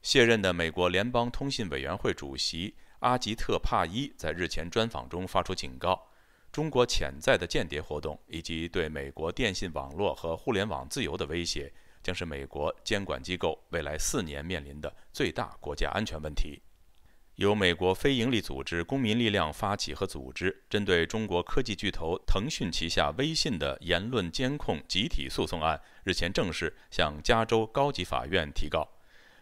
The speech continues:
公民力量在一份报告中指出，诉讼的起因是整个华语世界对微信的审查和监控，以及加剧武汉冠状病毒爆发中所扮演的角色感到愤怒。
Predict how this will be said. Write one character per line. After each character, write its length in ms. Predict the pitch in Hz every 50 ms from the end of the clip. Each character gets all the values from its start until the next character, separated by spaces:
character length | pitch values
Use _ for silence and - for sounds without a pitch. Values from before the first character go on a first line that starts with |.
| -
公 140 | - 123 131
民 120 | 131 120 117
力 120 | 113 107
量 200 | 101 98 90 87
在 140 | 80 95 90
一 100 | 87 90
份 240 | - - 92 85 80
报 120 | 80 95 90
告 160 | 87 85 80
中 140 | - 85 85
指 160 | - 71 65
出， 260 | - - 82 80 - - - - _ _ _ -
诉 180 | - - 156 135
讼 160 | 117 - 123
的 80 | 95 90
起 260 | - - - 69 69
因 240 | 78 107 127 139 - - - -
是 300 | - - 87 78 78 76
整 260 | - - 73 71 73
个 180 | - - - - -
华 240 | - - 90 95 156
语 160 | 143 82 65
世 160 | - - 95
界 220 | - 90 82 - - - - - _ - -
对 240 | - 90 80 78 78
微 180 | 113 127 127
信 220 | 131 135 110 107 85
的 100 | - -
审 200 | - - 65 62 62
查 300 | - - 76 73 78 90
和 140 | - -
监 200 | - - 101 107
控， 220 | 117 - - 90 - - - - - - -
以 160 | - 76 78
及 240 | - - 78 80 78
加 260 | - 123 127 127 123
剧 220 | - - 85 - - _
武 160 | - 76 71 67
汉 320 | - - 120 101 87 82
冠 220 | - - 117 117
状 160 | 113 110 98 98
病 200 | 113 104 87 76
毒 220 | - 78 80 101
爆 240 | - - 113 87 76
发 180 | - 104 101
中 180 | 95 95 101 113 - -
所 340 | - - - 69 65 65 - - _ -
扮 180 | 120 101 85
演 160 | 76 69 65
的 80 | 65 73
角 240 | - - 73 90 120
色 180 | - - - - - - -
感 160 | - - 69 65
到 80 | 78
愤 260 | - - 127 110 76
怒。 180 | 71 73 73 -